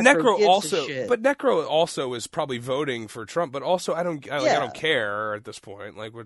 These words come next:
Speaker 2: we're
Speaker 1: No,
Speaker 2: so,
Speaker 1: I
Speaker 2: we're
Speaker 1: don't
Speaker 2: so
Speaker 1: care.
Speaker 2: far
Speaker 1: I mean
Speaker 2: past giving shit about that. But, like,
Speaker 1: It's, it's more just, like,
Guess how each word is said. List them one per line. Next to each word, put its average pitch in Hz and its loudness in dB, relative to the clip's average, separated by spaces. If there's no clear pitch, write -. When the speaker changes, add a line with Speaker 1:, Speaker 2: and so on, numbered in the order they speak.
Speaker 2:
we're 131 -8
Speaker 1:
No, 123 -6
Speaker 2:
so, 269 2
Speaker 1:
I 220 6
Speaker 2:
we're 254 4
Speaker 1:
don't 285 0
Speaker 2:
so 220 6
Speaker 1:
care. - 0
Speaker 2:
far 170 6
Speaker 1:
I - 2
mean 107 -2
Speaker 2:
past 151 0
giving 113 -6
shit 160 -4
about - -10
that. - 0
But, 156 0
like, 156 2
Speaker 1:
It's, 269 0
it's 262 -4
more 370 2
just, 262 -6
like, 214 2